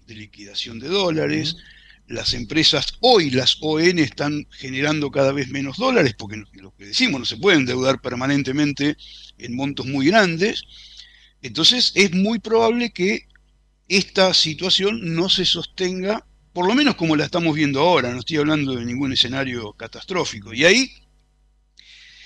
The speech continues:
Speaker 1: la novedad que introdujo Milei en el financiamiento externo, hay que ver cómo se mantiene, que es la novedad del amigo americano.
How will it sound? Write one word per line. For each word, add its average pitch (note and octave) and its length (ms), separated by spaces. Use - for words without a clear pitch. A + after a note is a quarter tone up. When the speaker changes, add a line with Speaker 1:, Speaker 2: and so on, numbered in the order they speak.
Speaker 1:
la C#3 160
novedad E3 400
que F#3+ 80
introdujo F3+ 500
Milei E3+ 400
en C#3+ 80
el C#3 120
financiamiento D#3 680
externo, G3 320
hay F#3+ 60
que D3+ 140
ver D#3+ 200
cómo F3 280
se C#3+ 120
mantiene, D#3 520
que C3+ 180
es C#3+ 60
la C3+ 140
novedad B2+ 500
del A#2+ 120
amigo B2 280
americano. A2+ 540